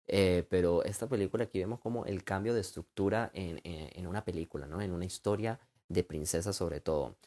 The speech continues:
y que ha venido ya cambiando Disney últimamente con, con las historias de sus princesas. Tuvimos la de Frozen, por ejemplo, que,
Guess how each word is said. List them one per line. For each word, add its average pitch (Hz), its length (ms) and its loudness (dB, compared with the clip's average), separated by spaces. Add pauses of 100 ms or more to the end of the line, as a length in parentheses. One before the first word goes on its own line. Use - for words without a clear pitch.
(180)
y 87 140 -2
que 85 160 2
ha 82 100 6
venido 98 320 2
ya 95 240 2
cambiando 87 1400 4
Disney 95 600 2
últimamente 80 680 -4
con, 69 340 -6
con 73 300 -8
las 73 160 -6
historias 87 320 -2
de 82 80 -2
sus 76 160 -4
princesas. 78 640 -2
Tuvimos 80 440 -2 (300)
la 85 240 4
de 78 160 0
Frozen, 123 640 6
por - 120 -2
ejemplo, 95 420 -2
que, 82 300 -2